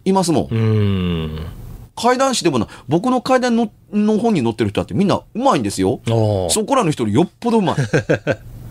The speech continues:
Speaker 1: だって話す内容が怪談になってんねんもん。
Speaker 2: あー、話自体が面白い。
Speaker 1: 体験談だから。
Speaker 2: ええ、実際に体験してる。
Speaker 1: うん。だからね、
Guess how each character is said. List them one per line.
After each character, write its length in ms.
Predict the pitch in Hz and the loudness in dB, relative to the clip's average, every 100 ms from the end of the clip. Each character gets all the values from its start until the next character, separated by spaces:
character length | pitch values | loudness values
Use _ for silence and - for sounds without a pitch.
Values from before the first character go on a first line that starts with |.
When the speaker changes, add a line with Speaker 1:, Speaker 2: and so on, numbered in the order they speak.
| - - | -16 -4
Speaker 1:
だ 80 | 208 | -4
っ 60 | |
て 100 | - - | -2 -4
話 400 | - - 285 285 | -4 0 2 0
す 80 | 277 | 0
内 240 | 269 262 | 0 0
容 100 | 262 | 0
が 140 | 262 - | 0 0
怪 240 | 285 277 | 0 2
談 120 | 269 | 2
に 80 | 226 | 0
な 80 | 117 | -4
っ 60 | - | 0
て 120 | 220 | 2
ん 40 | |
ね 80 | 180 | 2
ん 60 | 92 | 0
も 100 | 67 | -2
ん。 20 | |
Speaker 2:
あ 480 | - 104 98 92 85 | 0 2 0 -2 -6
ー、 0 | |
話 280 | 82 196 170 | -2 -2 -2
自 60 | 143 | -2
体 140 | 101 | -2
が 60 | 98 | 0
面 140 | 117 | 0
白 240 | 104 95 85 | 0 -2 -2
い。 40 | |
Speaker 1:
体 200 | 220 226 | 0 2
験 140 | 214 151 | 0 0
談 140 | 113 | 0
だ 100 | 98 | -2
か 80 | 113 | -2
ら。 120 | 113 | -2
Speaker 2:
え 300 | 101 90 85 | -2 -4 -4
え、 20 | 104 | -2
実 220 | 101 - | -2 -2
際 80 | 98 | -4
に 80 | |
体 200 | 95 104 | -2 -2
験 140 | 104 92 | -2 -2
し 40 | |
て 100 | - | -2
る。 360 | 90 87 85 - 160 | -2 -2 -4 -4 0
Speaker 1:
う 80 | |
ん。 240 | 147 98 107 | 0 0 -2
だ 100 | 190 | -2
か 80 | 170 | 0
ら 100 | 110 | 0
ね、 200 | 123 | -2